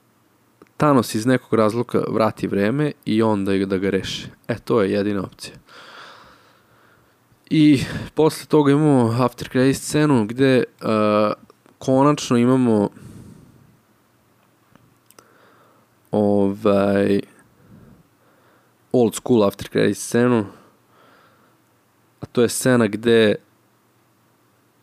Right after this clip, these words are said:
Nick Fury regrutuje novog Avengera. To je strava bilo, brate. Šta se dešava? Dešava se da, e, Maria Hill i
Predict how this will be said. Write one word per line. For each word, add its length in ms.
Nick 200
Fury 360
regrutuje 440
novog 280
Avengera. 440
To 220
je 120
strava 600
bilo, 260
brate. 360
Šta 240
se 60
dešava? 280
Dešava 320
se 180
da, 440
e, 340
Maria 280
Hill 360
i 360